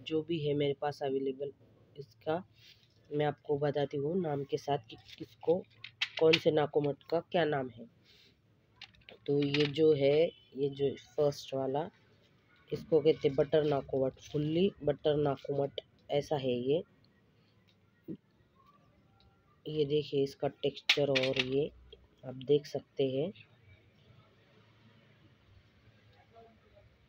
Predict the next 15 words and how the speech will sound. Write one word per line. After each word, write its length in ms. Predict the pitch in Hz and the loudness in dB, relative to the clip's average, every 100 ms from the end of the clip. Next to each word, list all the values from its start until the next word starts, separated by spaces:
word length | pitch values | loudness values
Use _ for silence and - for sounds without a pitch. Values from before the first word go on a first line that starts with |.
| _ _ _ _ _ _ _ _ _ _ - - 147 | _ _ _ _ _ _ _ _ _ _ -18 -8 0
वैसे 400 | 147 151 147 151 | 4 4 4 2
ही 260 | 147 151 | 4 2
ये 180 | 151 151 | 4 4
दूसरा 420 | 143 147 - 143 | 4 0 0 0
है 280 | 139 131 151 - _ - - _ - | 0 0 -2 -4 _ -20 -20 _ -4
पंजाब 340 | 143 143 151 143 - | 0 2 4 2 -2
की 80 | 147 | -2
मिट्टी, 560 | 135 135 - 123 - - - | -2 -2 -10 -12 -12 -16 -4
ये 100 | 156 | -4
तो 160 | - | 0
आप 160 | 156 151 | 0 -2
सभी 320 | - 160 151 | -4 -4 -2
जानते 440 | 151 143 143 135 147 | 0 0 0 0 0
हैं 100 | 135 | 0
पंजाब 400 | 135 131 131 | -4 -4 -4